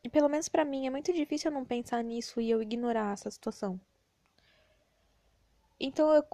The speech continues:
desde que eu percebi, desde que eu comecei a estudar, que eu comecei a ler a respeito, e que eu percebi que separação de magia negra e magia branca, ela tem um viés racista, e que eu comecei a pegar um monte de coisa racista e xenofóbica dentro da bruxaria,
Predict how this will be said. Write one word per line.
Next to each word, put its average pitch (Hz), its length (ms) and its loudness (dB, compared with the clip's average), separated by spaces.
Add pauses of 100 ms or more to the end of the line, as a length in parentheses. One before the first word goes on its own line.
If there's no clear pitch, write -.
desde 330 260 6
que - 180 4
eu 285 160 6
percebi, 247 720 2 (560)
desde 233 200 4
que 277 60 4
eu 269 40 0
comecei 226 380 -2
a - 20 -2
estudar, 208 580 0 (440)
que - 80 -8
eu - 20 -8
comecei 208 380 -2
a 226 80 6
ler 240 80 4
a 247 40 2
respeito, 208 640 2 (280)
e 202 80 -6
que - 100 -2
eu 214 60 -2
percebi 220 560 0
que 233 240 -4
separação 220 760 0
de 254 80 -2
magia 233 400 0
negra 208 240 -2
e 214 60 -6
magia 240 240 0
branca, 208 560 -2 (580)
ela 214 760 4
tem 240 100 4
um 254 100 2
viés 247 300 6
racista, 208 580 -4 (240)
e 220 80 -2
que 240 80 2
eu 226 60 6
comecei 233 500 2
a 311 120 2 (240)
pegar 254 340 10
um 262 80 10
monte 294 800 8
de 254 140 -2
coisa 262 360 4
racista 247 540 -2
e - 20 -2
xenofóbica 226 800 2
dentro 220 300 -2
da 233 100 4
bruxaria, 208 720 0